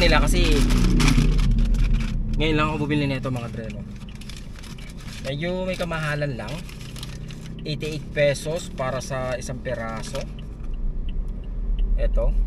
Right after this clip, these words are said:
Sayang naman yung dumikit sa papel, no? <laughs> Gusto ko sana dilaan, eh. Eto, mga Dre, no?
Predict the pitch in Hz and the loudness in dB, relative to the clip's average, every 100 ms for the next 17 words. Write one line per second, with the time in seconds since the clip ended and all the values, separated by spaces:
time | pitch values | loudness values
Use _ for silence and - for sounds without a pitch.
0 | - - - - - - - - - - | 4 4 4 4 4 4 4 4 4 4
1 | - - 139 139 123 123 127 127 127 143 | 4 4 4 4 4 4 4 4 4 4
2 | 143 147 151 147 139 226 233 - - - | 4 4 4 4 4 4 4 4 4 4
3 | - - - - - - - - - - | 4 4 4 4 4 4 4 4 4 4
4 | - - - - - - - - - - | 4 4 4 4 4 4 4 4 4 4
5 | - - - - - - - 127 135 139 | 2 2 2 2 2 4 4 2 4 4
6 | 143 - 240 214 143 - - - - - | 4 4 2 0 -2 -6 -8 -8 -8 -10
7 | - - - - - 170 156 143 139 123 | -14 -14 -14 -14 -6 -2 0 0 -2 -4